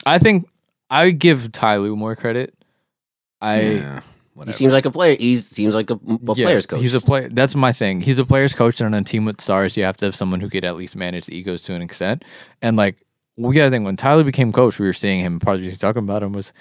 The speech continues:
Speaker 1: he wasn't afraid to tell a star, "Shut the fuck up." Like, and that's, that's something that, that's a skill. Like, no matter how you look at it, that's a skill to be able to be like, "Okay, I'm gonna try and manage these egos," and to be like, "You,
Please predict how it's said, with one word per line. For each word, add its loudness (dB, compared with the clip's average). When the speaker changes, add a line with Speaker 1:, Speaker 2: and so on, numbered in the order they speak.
Speaker 1:
he -16
wasn't -2
afraid -8
to -10
tell -4
a -8
star, -8
"Shut -10
the -14
fuck -6
up." -6
Like, -6
and -4
that's, -4
that's -4
something 4
that, 0
that's 2
a 6
skill. 4
Like, -2
no -2
matter 2
how 2
you 4
look -2
at 2
it, -2
that's 0
a -2
skill 2
to -6
be -2
able -4
to -4
be -6
like, -6
"Okay, -4
I'm -6
gonna -4
try -6
and -8
manage -8
these -12
egos," -6
and -12
to -12
be -6
like, -6
"You, -4